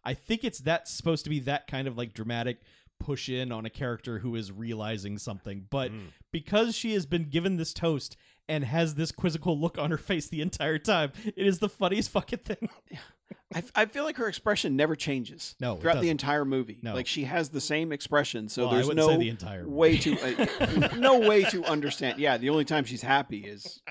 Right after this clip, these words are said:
Speaker 3: when she's leaving.
Speaker 1: Yeah.
Speaker 3: When she's exiting the movie.
Speaker 1: Mm.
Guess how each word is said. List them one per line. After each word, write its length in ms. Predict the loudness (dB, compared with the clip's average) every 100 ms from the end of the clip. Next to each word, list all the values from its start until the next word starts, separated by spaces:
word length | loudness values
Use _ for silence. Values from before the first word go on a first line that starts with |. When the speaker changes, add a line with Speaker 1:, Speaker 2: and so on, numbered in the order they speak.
| -18 -18 -18 _ -20 _ _ _ _ _ _ _ _ _ _ _ -16 -16 -10
Speaker 3:
when 220 | -2 -2 -2
she's 240 | -4 -6
leaving. 380 | -4 -6 -8 -16
Speaker 1:
Yeah. 280 | -14 -12 -12 -12 -8
Speaker 3:
When 100 | -6
she's 160 | -4 -2
exiting 420 | -2 -2 -2 -2
the 60 |
movie. 420 | 0 0 -2 -6 _ -12
Speaker 1:
Mm. 340 | -10 -10